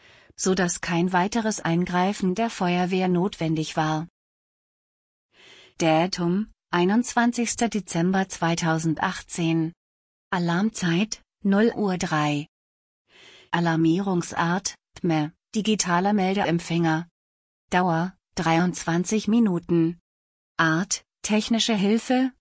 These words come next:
Fehlalarm. Einsatzort, Freiherr vom Steinstraße, Lambrecht.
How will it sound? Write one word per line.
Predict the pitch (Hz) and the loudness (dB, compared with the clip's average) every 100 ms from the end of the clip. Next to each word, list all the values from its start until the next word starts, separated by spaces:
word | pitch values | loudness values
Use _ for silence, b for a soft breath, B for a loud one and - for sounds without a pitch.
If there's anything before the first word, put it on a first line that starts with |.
| _ | _
Fehlalarm. | - 240 254 156 151 151 151 156 160 _ _ _ _ _ - | -2 0 2 2 0 0 0 0 -2 _ _ _ _ _ -6
Einsatzort, | 190 196 185 160 - - 160 185 - - _ | 0 2 2 0 0 0 0 -2 -6 -12 _
Freiherr | - 220 202 196 190 | -6 0 2 2 0
vom | - 170 165 | 0 0 0
Steinstraße, | - 160 165 170 165 160 160 165 156 160 _ - | -2 -2 0 -2 0 0 0 -2 -4 -6 _ -8
Lambrecht. | 190 175 170 156 151 - - | -2 0 0 -2 -4 -4 -10